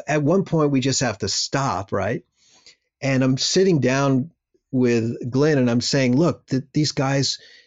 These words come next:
they're not paying attention anymore. They've just totally, you know, they've checked out." And he's saying, "No, they've done it. They've, you've, they're actually succeeding." And,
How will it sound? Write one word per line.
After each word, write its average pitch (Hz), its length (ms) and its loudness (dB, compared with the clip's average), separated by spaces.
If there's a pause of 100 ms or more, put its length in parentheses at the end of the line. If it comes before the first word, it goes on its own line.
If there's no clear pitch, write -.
(160)
they're 139 160 2
not 147 240 0
paying 147 200 0
attention 135 440 -2
anymore. 87 340 -6
They've 120 160 -2
just - 240 -6
totally, 139 540 -2 (480)
you 151 80 0
know, 127 240 0 (760)
they've 143 180 -2
checked 147 320 -2
out." 151 240 2
And 131 140 0
he's 175 240 2
saying, 143 300 2
"No, 175 180 4
they've 123 220 0
done 170 240 2
it. 95 120 -4
They've, 120 220 0
you've, 135 300 -2 (200)
they're 131 180 2
actually 143 400 0
succeeding." 143 680 -2
And, 95 100 -6